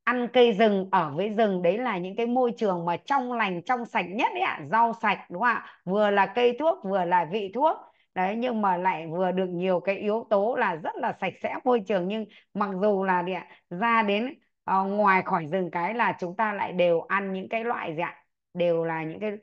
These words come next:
đồ mà chúng ta gọi là bị ô nhiễm. Đấy, rồi là, à, chất thải, rồi là tăng trọng. Đấy, nên là nó ảnh hưởng đến sức khỏe của con người. Vì vậy nên là bệnh tật, đúng không ạ? Đấy, cũng là từ do con người chúng ta, cũng như là cái thói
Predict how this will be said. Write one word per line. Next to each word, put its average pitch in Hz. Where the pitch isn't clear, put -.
đồ 185
mà 160
chúng 160
ta 196
gọi 180
là 156
bị 160
ô 196
nhiễm. 208
Đấy, 165
rồi 175
là, 151
à, 151
chất -
thải, 180
rồi 151
là 143
tăng 196
trọng. 220
Đấy, 156
nên 196
là 160
nó 156
ảnh 180
hưởng 156
đến 165
sức 330
khỏe 170
của 147
con 202
người. 208
Vì 185
vậy 180
nên 202
là 165
bệnh 175
tật, 185
đúng 175
không 226
ạ? -
Đấy, 170
cũng 247
là 214
từ 180
do 202
con 208
người 190
chúng 151
ta, 202
cũng 202
như 240
là 190
cái 170
thói 185